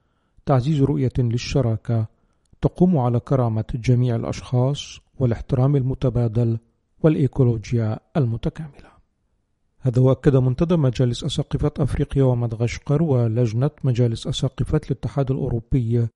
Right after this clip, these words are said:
على أن أفريقيا ليست في حاجة إلى أعمال خيرية، ولا إلى أن تكون ميدان حرب للمصالح المتعلقة بنشاط الاستخراج، بل هي في حاجة إلى العدالة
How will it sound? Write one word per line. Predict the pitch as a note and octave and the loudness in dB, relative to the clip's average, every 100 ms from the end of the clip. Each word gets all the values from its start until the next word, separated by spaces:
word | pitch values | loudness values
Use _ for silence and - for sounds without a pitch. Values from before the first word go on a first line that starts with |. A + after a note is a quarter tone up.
| _ _ _ _ _ _ - | _ _ _ _ _ _ 0
على | C#3 | 2
أن | D#3 D#3+ | 2 0
أفريقيا | - - - E3+ D3+ | -2 -4 -2 0 0
ليست | C3 B2 C3 - | 0 -2 -4 -4
في | C3+ | -6
حاجة | - C3 B2 B2 A#2+ B2+ - F#3 | -2 0 0 2 0 -2 -4 -2
إلى | D3+ | 0
أعمال | B2+ A2+ A2+ A2+ A2 | 0 -2 -2 -2 -4
خيرية، | - A#2 A2+ B2 - - _ _ _ _ _ _ _ | -4 -6 -6 -8 -10 -10 _ _ _ _ _ _ _
ولا | D3 C3 | 4 4
إلى | C3+ B2+ C3+ | 4 0 0
أن | B2 | -2
تكون | C3+ - E3+ A#2+ | -2 0 0 2
ميدان | A#2+ A#2 A#2+ A2+ | 2 2 0 -2
حرب | - C#3+ B2+ A#2+ A#2+ A#2 _ _ _ _ | -2 0 0 0 -2 -4 _ _ _ _
للمصالح | C#3+ C#3 C3+ F#3 E3 B2+ | 2 4 0 -2 -2 -2
المتعلقة | C3 B2 B2+ A#2+ A#2+ A#2 C3 | -2 -2 -2 -2 -2 -2 -2
بنشاط | A#2+ A#2+ A#2+ - A#2+ | 0 0 0 -2 -4
الاستخراج، | - - C3 - D3+ A2+ G2+ - - _ _ _ _ _ - | -6 -10 -8 -4 -2 -2 -6 -12 -20 _ _ _ _ _ 0
بل | C3+ | 2
هي | A#2+ B2+ | 4 2
في | - A#2+ | 0 -4
حاجة | - C3+ A2+ B2 D3 | 0 0 2 0 -2
إلى | D3+ D3 B2 | -4 -2 -2
العدالة | G#2+ A2+ A#2+ A2+ A#2 | -2 -2 0 0 0